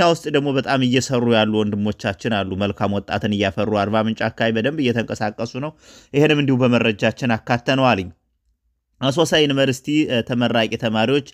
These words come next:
አጠቃላይ በዩኒቨርሲቲው ከተዘጋጁ አስር ዋንጫዎች ውስጥ ስምንቱን፣ እ፣ ወደ ቤተ ክርስቲያን ይዘው መጥተዋል። እግዚአብሔር ይመስገን ነው የምንለው። እንግዲህ ታያችሁ ከአስሩ ስምንቱን ማምጣት፣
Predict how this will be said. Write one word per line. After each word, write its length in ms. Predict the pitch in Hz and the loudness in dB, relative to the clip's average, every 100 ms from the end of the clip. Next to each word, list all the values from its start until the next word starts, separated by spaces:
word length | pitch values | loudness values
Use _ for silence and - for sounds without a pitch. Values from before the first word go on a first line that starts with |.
| - - _ | -20 -20 _
አጠቃላይ 500 | - 101 127 131 131 131 | -8 -4 0 4 4 4
በዩኒቨርሲቲው 680 | 117 113 113 117 110 - 110 | 4 4 2 0 0 -4 -8
ከተዘጋጁ 760 | 104 107 107 98 104 95 117 | -6 -4 -4 -2 -2 -2 0
አስር 300 | 104 - 110 | -2 -2 -2
ዋንጫዎች 520 | 104 98 95 101 104 - | -2 -2 -2 -2 0 -2
ውስጥ 220 | 131 - 120 | -6 -6 -6
ስምንቱን፣ 640 | 139 135 139 139 131 104 - _ _ | -2 0 0 0 -2 -4 -6 _ _
እ፣ 120 | - 98 | -8 -4
ወደ 180 | 101 107 101 | 0 2 2
ቤተ 240 | 98 98 104 | 0 -4 -4
ክርስቲያን 480 | 98 98 - 95 95 | -6 -8 -6 -4 -4
ይዘው 200 | 92 98 | -2 -2
መጥተዋል። 400 | 104 - 127 131 | -2 0 2 2
እግዚአብሔር 340 | 101 101 107 104 | 0 -2 -2 -2
ይመስገን 440 | 98 - - 107 | -6 -6 -4 -4
ነው 100 | 92 | -4
የምንለው። 320 | 92 113 147 _ _ _ 117 | -4 -4 -6 _ _ _ 0
እንግዲህ 180 | 113 | 0
ታያችሁ 400 | - 107 104 - | 2 0 0 -4
ከአስሩ 380 | - 113 - 131 135 | -4 -4 -2 -4 -4
ስምንቱን 440 | 113 110 107 110 | -4 -4 -4 -4
ማምጣት፣ 420 | 98 101 110 165 | -2 -2 -2 -4